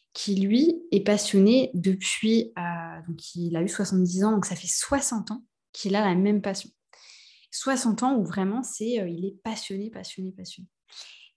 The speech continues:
Et en fait, je pense que j'ai, je l'ai tellement vu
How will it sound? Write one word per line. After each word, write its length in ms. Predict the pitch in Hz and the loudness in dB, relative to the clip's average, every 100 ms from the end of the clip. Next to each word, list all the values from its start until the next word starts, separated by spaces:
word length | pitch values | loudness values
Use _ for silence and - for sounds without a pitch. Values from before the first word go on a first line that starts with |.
| _ 202 | _ -2
Et 120 | 196 | 0
en 80 | 196 | 2
fait, 320 | 262 285 233 | 0 -2 -4
je 160 | 196 196 | -2 -2
pense 300 | 196 254 - | -2 -2 -4
que 500 | - 202 190 180 - - | -4 -2 -2 -4 -8 -8
j'ai, 520 | 185 170 185 190 185 | -6 -4 -2 0 0
je 120 | 175 | 0
l'ai 120 | 196 | -2
tellement 340 | 202 269 262 247 | 0 0 2 0
vu 140 | 226 | -4